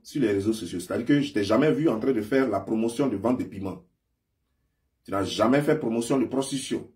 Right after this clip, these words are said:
Tu n'as jamais fait pro-, pro-, pro-, euh, chose, comment dire, euh, euh, promotion de l'Eléa. En fait,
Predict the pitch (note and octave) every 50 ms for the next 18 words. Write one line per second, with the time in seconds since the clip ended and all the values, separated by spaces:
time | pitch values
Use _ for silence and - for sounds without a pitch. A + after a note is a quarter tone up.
0 | _ _ _ _ _ - - _ _ _ - A#2 A#2+ A2+ G2 - A2 A#2+ B2+ C#3+
1 | D3+ D3+ - C#3+ - - B2 A#2 - - - - _ B2 B2 A#2+ A#2+ - - B2
2 | C3 A#2+ A#2 A#2 A#2 - D3 B2 A2 G#2+ G#2+ - C3 C3 A#2+ A2+ G#2 F#2+ G2+ F#2
3 | F2+ F2 - _ _ _ _ _ _ G#2+ A2 G#2+ G#2 G#2 G2 F#2 F#2 F#2 - _
4 | _ _ _ _ _ _ - G2 G2 F#2 F#2 F#2 F2+ - _ _ _ C3+ C3+ C3+
5 | C#3 C#3 C#3+ - F3+ F3 D3+ B2+ A#2+ A#2 A2+ A2 A2 G#2 G2 A2+ C3 C3 C3+ C#3
6 | C#3+ D3 - - - - _ _ _ _ _ _ _ _ _ _ _ _ _ _
7 | _ - C3 - F3 - - - -